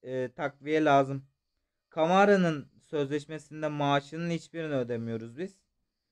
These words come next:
O iyi. Bir de mali durumdan bakalım ne kadar maaş ödüyoruz. Otuz milyon maaş ödüyoruz yıllık. En çok kazananımız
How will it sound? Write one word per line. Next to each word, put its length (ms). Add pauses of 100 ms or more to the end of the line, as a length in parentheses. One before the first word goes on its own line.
(280)
O 180
iyi. 340 (720)
Bir 80
de 80
mali 480
durumdan 440
bakalım 400
ne 120
kadar 240
maaş 360
ödüyoruz. 360
Otuz 320
milyon 340
maaş 380
ödüyoruz 320
yıllık. 340 (840)
En 200
çok 300
kazananımız 600